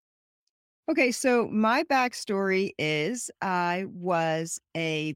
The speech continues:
public school teacher, uh, mostly middle school. I spent a little time in high school, but, uh, I really did like teaching teenagers,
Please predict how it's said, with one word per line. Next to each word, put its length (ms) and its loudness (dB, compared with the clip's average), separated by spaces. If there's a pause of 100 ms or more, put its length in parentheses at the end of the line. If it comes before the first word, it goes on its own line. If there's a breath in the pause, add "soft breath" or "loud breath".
(100)
public 460 -4
school 360 -2
teacher, 680 -4 (200)
uh, 260 -2
mostly 600 -2
middle 280 2
school. 640 -2
I 80 -8
spent 360 -4
a 60 -2
little 360 -2
time 280 -2
in 80 2
high 140 2
school, 420 -4 (720)
but, 240 2
uh, 220 2
I 40 -2
really 340 -2
did 260 -4
like 400 -2
teaching 460 -2
teenagers, 680 -2